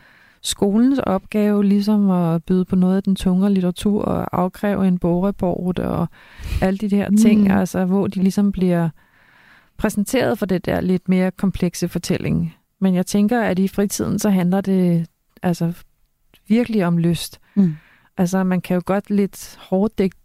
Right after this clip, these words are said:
Speaker 1: dele det op i pligt- og lystlæsning. Altså, der synes jeg, at hjemmet skal være et frirum, altså, så man kan sørge for, at, øh,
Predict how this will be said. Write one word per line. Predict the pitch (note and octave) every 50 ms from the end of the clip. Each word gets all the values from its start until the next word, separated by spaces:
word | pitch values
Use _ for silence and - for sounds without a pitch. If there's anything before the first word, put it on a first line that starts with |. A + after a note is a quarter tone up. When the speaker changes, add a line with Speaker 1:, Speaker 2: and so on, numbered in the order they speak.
| _ _
Speaker 1:
dele | F#3 F#3+ F3+ F3
det | E3+ -
op | - - F3 F#3 -
i | G3+
pligt- | - - - - F3+ - - E3+
og | F3+ E3+
lystlæsning. | E3 F3 F3 - - F3+ F3 E3+ E3 - - E3+ E3+ E3 - -
Altså, | F3+ F3+ - - E3
der | E3 F#3 F#3
synes | - - G#3+ G3+ G3 -
jeg, | G#3+ G3+
at | F#3+ E3+ D#3+
hjemmet | D#3+ - E3+ D#3+ - F3+ F#3
skal | - - - E3+
være | D#3+ E3 D3+
et | D#3+ -
frirum, | - - - G3 F#3+ - - F3+ D#3 - -
altså, | - E3 - - E3
så | E3 - F3+
man | E3+ E3+ E3+
kan | - E3
sørge | - - D#3+ D#3+ E3+ F#3 F#3+
for, | - - E3 D#3+ E3 E3 - -
at, | - D#3+ - - - F3+
øh, | E3 D#3+ D#3 D3+ D3+